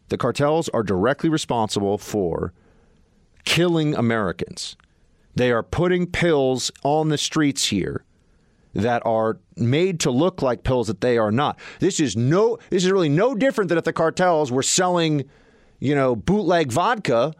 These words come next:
and it's really rat poison in the vodka in this country. Imagine if the cartels did that and were killing thousands of people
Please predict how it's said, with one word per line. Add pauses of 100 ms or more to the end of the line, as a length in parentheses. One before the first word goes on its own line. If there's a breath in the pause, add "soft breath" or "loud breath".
(340 soft breath)
and
it's
really
rat
poison
in
the
vodka
in
this
country. (560 soft breath)
Imagine
if
the
cartels
did
that
and
were
killing
thousands
of
people